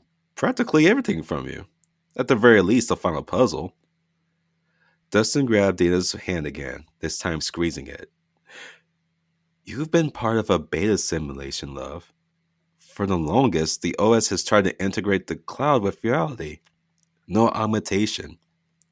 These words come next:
"He's talking about true synthesis,"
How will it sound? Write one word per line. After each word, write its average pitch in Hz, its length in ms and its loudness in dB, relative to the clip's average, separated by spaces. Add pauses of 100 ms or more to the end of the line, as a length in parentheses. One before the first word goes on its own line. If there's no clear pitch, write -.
(880)
"He's 127 220 0
talking 139 300 -2
about 98 400 2
true 110 400 2
synthesis," 95 800 -4